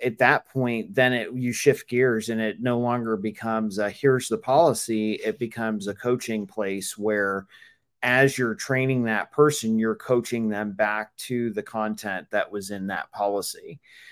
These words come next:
So, you know, if Mike and I are on the same team and we're at the same church and we're bringing somebody on board, we may not be there the same Sunday,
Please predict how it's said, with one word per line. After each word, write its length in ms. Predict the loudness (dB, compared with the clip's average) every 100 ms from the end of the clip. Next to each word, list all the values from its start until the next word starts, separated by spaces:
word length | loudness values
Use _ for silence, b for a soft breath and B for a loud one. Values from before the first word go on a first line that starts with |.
| B
So, 600 | 4 8 8 8 6 2 _
you 220 | -4 2 4
know, 280 | 4 0 4
if 300 | 6 6 0 _ _
Mike 500 | -6 4 8 8 8
and 140 | 6 4
I 320 | 6 4 4
are 480 | 2 2 4 4 2
on 160 | 0
the 60 | 0
same 320 | 0 0 -2
team 320 | 0 2 4
and 120 | 2 0
we're 220 | 0 2
at 160 | 0
the 80 | -2
same 340 | -6 -4 -4 -4
church 600 | 2 4 4 0 -8 -18 b b b b _ _ 0
and 400 | 2 2 0 -2
we're 200 | 0 0
bringing 480 | 2 2 2 0 -2
somebody 540 | 0 0 2 2 0
on 240 | -4 -4
board, 420 | 0 6 6 4 2
we 140 | 2
may 220 | 4 4
not 240 | 4 0 0
be 160 | 0
there 180 | 2 2
the 140 | 0
same 320 | -4 -4 -4 -4
Sunday, 580 | -4 0 2 2 2